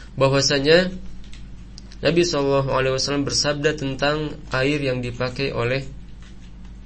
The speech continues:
kucing. Ya. Nabi sallallahu alaihi wasallam bersabda, "Innaha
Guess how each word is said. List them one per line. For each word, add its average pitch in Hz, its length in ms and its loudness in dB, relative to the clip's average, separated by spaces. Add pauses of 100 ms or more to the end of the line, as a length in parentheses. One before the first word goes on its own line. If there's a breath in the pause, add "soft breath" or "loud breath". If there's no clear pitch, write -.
(340)
kucing. 117 460 -2 (1200)
Ya. 107 120 -6 (1600)
Nabi 156 200 0
sallallahu 139 240 0
alaihi - 40 -2
wasallam 139 200 0
bersabda, 139 400 2 (160)
"Innaha 120 600 2